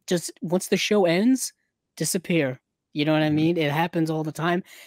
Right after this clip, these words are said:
Speaker 1: It happens with some movies. There are some actors and actresses who they'll do two, three, maybe four movies in one year, and then you won't see them for five years. You know, it happens,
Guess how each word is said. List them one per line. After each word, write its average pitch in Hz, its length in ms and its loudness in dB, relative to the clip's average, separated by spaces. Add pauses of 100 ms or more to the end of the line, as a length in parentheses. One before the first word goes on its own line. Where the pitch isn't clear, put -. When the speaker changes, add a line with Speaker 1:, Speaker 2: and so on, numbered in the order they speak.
(140)
Speaker 1:
It 160 100 2
happens 220 360 0
with 226 140 -2
some 220 260 -2
movies. 190 400 -2
There 175 120 0
are 202 40 -2
some 196 220 -6
actors 190 340 -6
and 175 80 -2
actresses 180 380 -6
who 175 260 -4
they'll 175 160 2
do 196 220 -4
two, 220 400 -6
three, 208 380 -4 (260)
maybe 170 180 4
four 190 260 4
movies 185 340 2
in 165 120 6
one 151 180 2
year, 190 260 2 (200)
and 160 100 4
then 160 80 4
you 180 80 0
won't 196 140 2
see 247 200 0
them 262 160 2
for 156 120 -2
five 135 280 4
years. 120 400 -10
You 175 200 4
know, 175 180 6
it 185 100 4
happens, 202 560 0